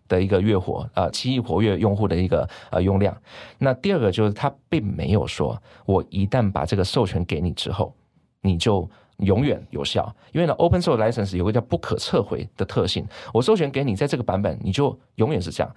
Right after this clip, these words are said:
可是那个条款避免了这一块，他没有说。第三个呢，就是说我今天给你这个模型，不是拿来让你打击我的，所以你基于这个模型再训练出来的东西，不能去喂养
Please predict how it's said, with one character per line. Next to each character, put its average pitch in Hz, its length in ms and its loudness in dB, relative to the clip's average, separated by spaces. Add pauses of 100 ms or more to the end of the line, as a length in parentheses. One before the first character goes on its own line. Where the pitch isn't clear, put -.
(100)
可 - 120 2
是 185 60 4
那 226 100 4
个 175 60 2
条 127 200 2
款 113 200 -4 (640)
避 208 140 0
免 85 160 0
了 71 80 -8
这 85 120 -4
一 78 80 -4
块， - 280 -8
他 151 80 -2
没 165 100 2
有 123 100 0
说。 139 300 -4 (520)
第 220 100 2
三 170 320 -2
个 151 140 0
呢， 95 220 0 (140)
就 135 140 0
是 131 60 2
说 117 300 2 (180)
我 92 180 4
今 127 280 0
天 123 300 2
给 101 140 -2
你 92 140 2
这 87 120 -2
个 85 80 0
模 65 220 0
型， - 220 -6 (220)
不 123 160 4
是 180 160 0
拿 101 220 4
来 90 260 0
让 123 160 2
你 90 100 0
打 - 200 -6
击 - 200 -12
我 78 180 -4
的， - 60 -14 (240)
所 160 140 0
以 151 180 0
你 98 260 4
基 - 240 -2
于 107 120 4
这 113 100 0
个 107 60 2
模 92 180 2
型 92 180 0
再 113 200 2
训 107 180 0
练 90 140 2
出 95 120 4
来 87 100 2
的 131 100 -2
东 76 160 -2
西， - 220 -6
不 202 100 2
能 113 140 4
去 123 160 -2
喂 160 300 0
养 95 160 -2